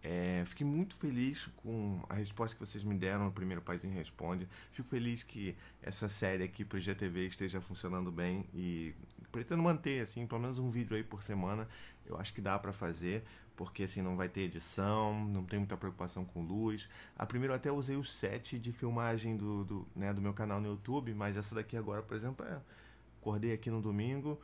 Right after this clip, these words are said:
as crianças tão tomando café e eu vim aqui gravar rapidinho pra vocês. Daqui a pouco elas podem entrar a qualquer momento e encerrar o vídeo, na verdade. <laughs> Mas então, assim fica mais fácil de produzir também, né? Não tem que ter uma, uma edição, uma preocupação muito grande com microfone, com, né, com luz e tudo mais. Então,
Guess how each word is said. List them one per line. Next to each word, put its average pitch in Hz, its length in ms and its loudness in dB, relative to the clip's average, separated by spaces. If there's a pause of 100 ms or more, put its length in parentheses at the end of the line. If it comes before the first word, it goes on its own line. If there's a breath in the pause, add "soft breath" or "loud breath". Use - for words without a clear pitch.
(320 loud breath)
as 104 140 -4
crianças 110 200 0
tão 107 100 -4
tomando 113 200 0
café 110 300 0
e 131 40 2
eu 131 80 2
vim 123 120 2
aqui 120 200 -2
gravar 117 280 2
rapidinho 117 380 -2
pra 110 120 2
vocês. 107 340 0
Daqui 87 120 -4
a 92 60 -2
pouco 104 240 -2
elas 107 120 2
podem 104 300 0
entrar 101 280 0
a 90 40 -2
qualquer 104 260 -2
momento 104 360 0
e 131 40 2
encerrar 120 480 2
o 135 60 2
vídeo, 107 380 -2
na 80 80 0
verdade. 131 540 2 (520 loud breath)
<laughs> - 500 -2
Mas 104 220 4
então, 117 480 2 (140)
assim 107 300 0
fica 113 140 -6
mais 117 160 -2
fácil 110 280 -2
de 113 40 -6
produzir 110 420 2
também, 110 320 2
né? 85 160 0
Não 87 120 0
tem 95 120 -2
que - 80 -12
ter 104 100 -2
uma, 98 280 2 (460 loud breath)
uma 87 100 0
edição, 90 480 0
uma 90 160 4
preocupação 90 540 -2
muito 98 220 0
grande 95 420 2
com 95 120 -2
microfone, 92 760 0
com, 87 520 0
né, 87 280 2
com 82 120 -4
luz 98 300 2
e - 20 -10
tudo 104 160 0
mais. 69 440 -2
Então, 147 340 2